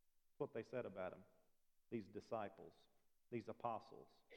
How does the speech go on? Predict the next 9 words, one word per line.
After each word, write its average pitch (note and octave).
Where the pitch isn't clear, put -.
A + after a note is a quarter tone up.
They've A2+
turned E3
the C3
world A#2+
upside F2
down, -
rocked A#2+
the A2+
planet G#2+